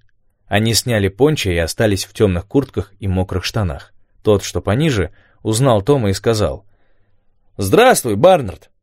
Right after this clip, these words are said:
Помнишь, встречались на толкучке?" Том сказал, что помнит. Гости обменялись рукопожатием с ним, с Рафаэлем, забавное зрелище, с Джоном,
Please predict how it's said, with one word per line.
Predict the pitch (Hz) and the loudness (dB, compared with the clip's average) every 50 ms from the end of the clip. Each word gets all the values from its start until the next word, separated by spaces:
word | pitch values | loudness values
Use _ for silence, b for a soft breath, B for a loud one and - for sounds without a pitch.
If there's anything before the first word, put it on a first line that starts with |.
| _ | _
Помнишь, | - 202 247 233 185 135 - - - _ _ _ _ | 2 2 2 4 2 0 -2 -2 -10 _ _ _ _
встречались | - - - - 139 170 - - 269 185 165 123 - - | -12 -8 -6 -4 -4 -4 0 2 2 4 2 2 -2 -2
на | 98 98 98 | -6 -4 2
толкучке?" | - 151 170 180 - 196 160 - - - - 101 - _ _ _ _ _ _ _ _ _ _ _ _ _ _ _ - | 4 2 2 4 2 0 0 0 -2 -8 -12 -16 -16 _ _ _ _ _ _ _ _ _ _ _ _ _ _ _ -4
Том | - 113 151 175 - | 0 0 0 0 0
сказал, | - - 104 87 92 101 131 127 | -2 -2 -2 0 0 0 -2 -2
что | - - 143 | -4 -6 -6
помнит. | 135 - 107 87 80 80 78 - _ _ _ _ _ _ _ _ _ _ _ _ _ - | -4 -2 -4 -4 -4 -6 -14 -18 _ _ _ _ _ _ _ _ _ _ _ _ _ -12
Гости | 80 78 98 123 143 143 - - 175 180 131 - | -4 0 2 2 2 2 0 -2 -4 -4 -2 -4
обменялись | 92 85 85 92 104 131 160 175 147 110 - | -6 -6 -4 -4 -2 0 0 0 0 0 -2
рукопожатием | 98 92 - 101 - 101 92 92 95 87 - - 78 - - | -4 -8 -10 -6 -4 -4 -2 0 -2 -2 -4 -6 -14 -12 -10
с | - - 92 | -10 -8 -6
ним, | 92 107 135 156 160 151 b b b b b b b b b b b | -4 -2 -2 -2 -2 -4 b b b b b b b b b b b
с | b - | b 0
Рафаэлем, | 180 180 - - 95 87 90 107 139 151 165 160 165 170 175 - - | 0 0 0 0 0 2 2 2 2 2 0 -2 -4 -4 -6 -6 -6
забавное | 156 147 160 156 143 139 135 131 135 135 131 | -4 -2 -2 0 0 0 0 0 -2 -6 -6
зрелище, | 127 135 131 123 120 120 - - 123 - b b b b b b b | -4 -4 -4 -4 -6 -8 -10 -14 -16 -16 b b b b b b b
с | 135 117 101 | -2 -2 -2
Джоном, | 92 95 95 90 78 76 85 92 120 147 151 139 | -4 -4 -4 -4 -4 -2 -4 -4 -4 -4 -6 -8